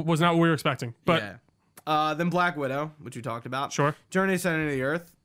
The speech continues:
Speaker 2: another, uh, Fraser re three.
Speaker 1: Fraser.
Speaker 2: Our most
Speaker 1: Fraser.
Speaker 2: watched.
Speaker 1: Respect his name, Gooch. Fraser. You guys did this on the podcast.
Speaker 2: Fraser.
Speaker 1: Not Frasier.
Speaker 2: Fraser.
Speaker 1: Fraser.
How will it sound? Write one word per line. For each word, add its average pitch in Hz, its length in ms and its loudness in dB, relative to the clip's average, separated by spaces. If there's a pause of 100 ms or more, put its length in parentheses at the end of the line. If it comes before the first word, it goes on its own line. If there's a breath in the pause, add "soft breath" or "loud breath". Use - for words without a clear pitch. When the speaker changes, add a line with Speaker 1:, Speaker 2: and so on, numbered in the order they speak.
(360)
Speaker 2:
another, 123 400 -4
uh, 117 260 -4
Fraser 117 420 -8
re 113 140 -8
three. 123 260 -8 (680 soft breath)
Speaker 1:
Fraser. 139 520 2
Speaker 2:
Our 156 160 2
most 170 640 0
Speaker 1:
Fraser. 135 560 2
Speaker 2:
watched. 139 880 -2
Speaker 1:
Respect 180 520 2
his 226 180 2
name, 156 260 4
Gooch. 120 380 -2 (560)
Fraser. 143 580 0 (260)
You 147 80 -4
guys 165 200 2
did 165 140 0
this 160 140 0
on 160 100 2
the 143 60 2
podcast. 131 600 -6
Speaker 2:
Fraser. 135 640 -4
Speaker 1:
Not 131 160 2
Frasier. 151 680 2 (120)
Speaker 2:
Fraser. 110 560 -6
Speaker 1:
Fraser. 123 800 -4